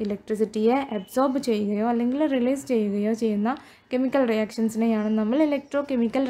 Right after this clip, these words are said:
റിയാക്ഷൻ എന്ന് പഠിച്ചു കഴിഞ്ഞതാണ്. അതിൻ്റെ ഒരു പാർട്ടാണ് ഇലക്ട്രോപ്ലേറ്റിംഗ്. ഓക്കെ, ഇവിടെ ഇലക്ട്രിസിറ്റി യൂസ് ചെയ്തിട്ടാണ് നമ്മൾ ഈ കെമിക്കൽ റിയാക്ഷൻ നടത്തുന്നത്.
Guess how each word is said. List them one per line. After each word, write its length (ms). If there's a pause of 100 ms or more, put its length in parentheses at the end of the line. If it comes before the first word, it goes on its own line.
റിയാക്ഷൻ 420
എന്ന് 180
പഠിച്ചു 320
കഴിഞ്ഞതാണ്. 540 (480)
അതിൻ്റെ 360 (420)
ഒരു 180 (100)
പാർട്ടാണ് 420 (140)
ഇലക്ട്രോപ്ലേറ്റിംഗ്. 1160 (360)
ഓക്കെ, 240 (140)
ഇവിടെ 240
ഇലക്ട്രിസിറ്റി 580
യൂസ് 260
ചെയ്തിട്ടാണ് 460
നമ്മൾ 180
ഈ 100 (100)
കെമിക്കൽ 400
റിയാക്ഷൻ 360
നടത്തുന്നത്. 560